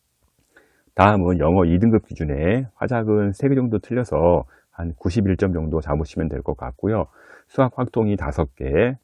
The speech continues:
사탐이 일곱 개, 총 열다섯 개 틀리면 합격 가능한 라인인데요. 국어국문, 사학, 영어교육,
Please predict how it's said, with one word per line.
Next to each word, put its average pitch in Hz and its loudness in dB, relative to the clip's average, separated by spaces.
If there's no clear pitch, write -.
사탐이 101 -6
일곱 82 -4
개, 65 -6
총 117 -6
열다섯 95 -2
개 90 -4
틀리면 78 -4
합격 - -6
가능한 80 -6
라인인데요. 71 -2
국어국문, 92 -2
사학, 92 -2
영어교육, 78 -4